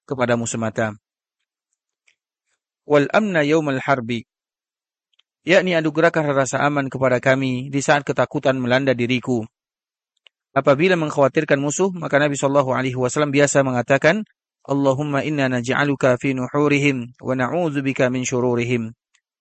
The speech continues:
"Ya Allah, kami menyerahkan leher mereka kepada Engkau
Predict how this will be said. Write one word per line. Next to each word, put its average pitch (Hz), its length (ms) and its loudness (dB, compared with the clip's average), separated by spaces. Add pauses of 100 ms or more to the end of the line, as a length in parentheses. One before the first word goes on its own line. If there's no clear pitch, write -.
(140)
"Ya 131 160 -4
Allah, 135 300 4
kami 160 260 2
menyerahkan 143 480 2
leher 135 240 2
mereka 139 320 2
kepada 131 300 0
Engkau 123 420 2